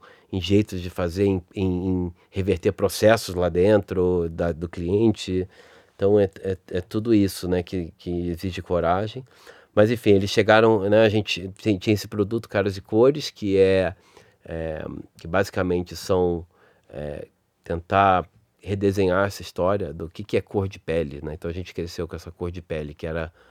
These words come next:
a pele basic-, né, rosa, né? Enfim, é um tom de rosa. E a coleção Caras e Cores da Faber-Castell vem com vários tons de pele, né? São,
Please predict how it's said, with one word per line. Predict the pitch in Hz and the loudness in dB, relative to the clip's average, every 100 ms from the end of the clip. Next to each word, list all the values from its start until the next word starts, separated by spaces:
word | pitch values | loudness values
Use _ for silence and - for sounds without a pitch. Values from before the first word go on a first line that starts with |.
| _ _ | _ _
a | - | -10
pele | - 82 | -6 -4
basic-, | 78 87 - 58 | -4 -6 -8 -14
né, | 73 69 | -14 -10
rosa, | - 92 110 76 69 | 0 2 2 0 -6
né? | 78 92 80 73 | -4 -4 -4 -8
Enfim, | 82 85 | -10 -8
é | 76 | -6
um | 80 78 - | -8 -10 -4
tom | 92 107 | 2 2
de | 98 | 2
rosa. | 82 85 92 104 - - - - - - | -2 -2 -2 -2 -8 -20 -20 -20 -20 -4
E | 98 | 2
a | 98 | 2
coleção | 92 104 98 107 | 4 0 2 0
Caras | 95 101 98 | 0 0 -2
e | |
Cores | - 98 95 | -4 -4 -2
da | 98 | -4
Faber-Castell | 90 95 92 87 95 - 92 98 | -4 -4 -4 -6 -8 -4 -2 -2
vem | 104 104 107 | 2 2 2
com | - 104 110 113 - - _ | 0 2 2 -2 -16 -20 _
vários | 87 98 110 110 - | 2 4 4 2 -6
tons | - 101 101 101 - - | 2 4 4 2 -4 -10
de | 90 85 | -12 -8
pele, | - 82 76 71 69 _ _ | -4 -2 -4 -8 -14 _ _
né? | 80 82 | -8 -8
São, | - 85 82 | -4 -4 -4